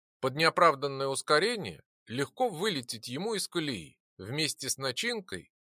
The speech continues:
из человеческих хрупких тел. Кому доверять? Мастеровым ли,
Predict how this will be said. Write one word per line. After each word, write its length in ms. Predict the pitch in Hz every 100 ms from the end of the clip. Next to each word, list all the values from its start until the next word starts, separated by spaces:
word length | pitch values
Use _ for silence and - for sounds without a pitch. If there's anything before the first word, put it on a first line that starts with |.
| _ -
из 140 | 156
человеческих 960 | - 147 135 147 247 240 196 - 165 135
хрупких 680 | - 131 131 - 123 -
тел. 320 | - 80 65 _ _ _ _ -
Кому 300 | 165 220 190
доверять? 680 | 143 175 151 - - - _ _
Мастеровым 840 | - 101 135 - 147 131 143 254 214
ли, 240 | 107